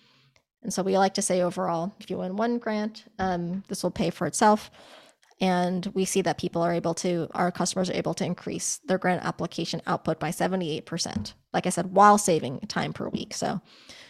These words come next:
there's, like, the benefit of potentially winning more money, of course, but then also just, like, overall in your process, if it's something you're doing day in and day out, you're gonna be way more efficient overall.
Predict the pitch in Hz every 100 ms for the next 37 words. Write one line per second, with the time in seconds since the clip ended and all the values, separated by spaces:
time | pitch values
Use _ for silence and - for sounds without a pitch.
0 | _ - 175 185 185 - 190 180 175 -
1 | 180 - 175 180 180 - - - - 180
2 | 196 247 240 233 220 220 214 208 - 202
3 | 202 196 175 170 - 180 180 - - 180
4 | 170 151 143 - 180 - 180 - 196 202
5 | 180 - 180 175 175 - 151 160 156 156
6 | 156 143 156 165 - 175 175 175 170 180
7 | 180 143 143 - - - - - - -
8 | 196